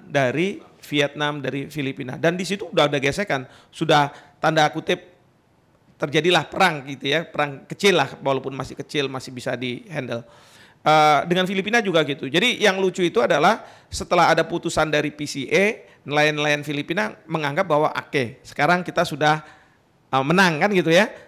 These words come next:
"Sekarang kita ambil ikan di wilayah Filipina." Tapi ketika mereka datang ke sana, dihalau oleh Coast Guard, Coast Guard Cina dengan kapal-kapal besar itu.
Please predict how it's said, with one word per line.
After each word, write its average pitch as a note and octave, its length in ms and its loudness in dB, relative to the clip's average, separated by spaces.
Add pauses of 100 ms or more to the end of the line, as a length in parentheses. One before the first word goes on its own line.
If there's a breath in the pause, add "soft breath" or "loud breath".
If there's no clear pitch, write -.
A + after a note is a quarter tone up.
"Sekarang F#3 320 2
kita G#3 320 4 (500)
ambil E3+ 300 2
ikan C#3 320 0 (320)
di D3 260 2
wilayah D#3 540 4 (720)
Filipina." E3+ 640 0 (800 soft breath)
Tapi F#3 400 2
ketika A3 320 2
mereka F#3+ 240 2
datang F3 240 0
ke E3 80 -4
sana, G#3 320 2 (760)
dihalau A3+ 560 4
oleh B3+ 400 0
Coast G3 200 -4
Guard, G#3 160 2
Coast G#3+ 200 0
Guard B3 120 0
Cina C4+ 380 -2
dengan E3+ 220 -2
kapal-kapal F3+ 440 2
besar C4 280 4
itu. B3+ 280 -2